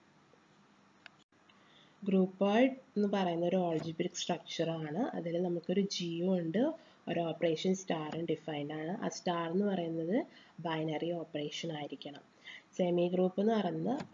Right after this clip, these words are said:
algebraic സ്ട്രക്ചർ, അതിൽ ഒരു G യും ഉണ്ട്, ഒരു ഓപ്പറേഷൻ സ്റ്റാർ ഡിഫൈൻഡ് ആണ്. ആ സ്റ്റാർ എന്ന് പറയുന്നത് ബൈനറി ഓപ്പറേഷൻ ആയിരിക്കണം. Also അത് അസോസിയേറ്റീവ് പ്രോപ്പർട്ടി ഹോൾഡ് ചെയ്യണം. That is semi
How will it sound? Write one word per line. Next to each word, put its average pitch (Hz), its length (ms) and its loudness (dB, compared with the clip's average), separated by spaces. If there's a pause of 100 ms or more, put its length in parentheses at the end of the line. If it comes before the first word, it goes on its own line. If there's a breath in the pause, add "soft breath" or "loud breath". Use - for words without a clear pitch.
algebraic 160 440 -2 (120)
സ്ട്രക്ചർ, - 600 0 (380 loud breath)
അതിൽ 170 180 0 (100)
ഒരു 202 100 4 (120)
G 175 100 0 (120)
യും 190 100 6 (120)
ഉണ്ട്, 170 240 0
ഒരു 220 80 4 (100)
ഓപ്പറേഷൻ 165 480 0
സ്റ്റാർ 156 260 -2 (140)
ഡിഫൈൻഡ് 156 480 -4
ആണ്. 156 180 -4
ആ - 20 0 (100)
സ്റ്റാർ 160 320 -2
എന്ന് 180 160 2
പറയുന്നത് 180 400 2
ബൈനറി 156 420 -4
ഓപ്പറേഷൻ 165 500 -2
ആയിരിക്കണം. 175 400 -2 (480 loud breath)
Also 175 360 2 (100)
അത് 208 140 4 (460 loud breath)
അസോസിയേറ്റീവ് 175 720 2
പ്രോപ്പർട്ടി 170 480 0 (140)
ഹോൾഡ് 156 380 -4
ചെയ്യണം. 147 340 -8
That 160 180 -8
is 262 140 0
semi 170 220 2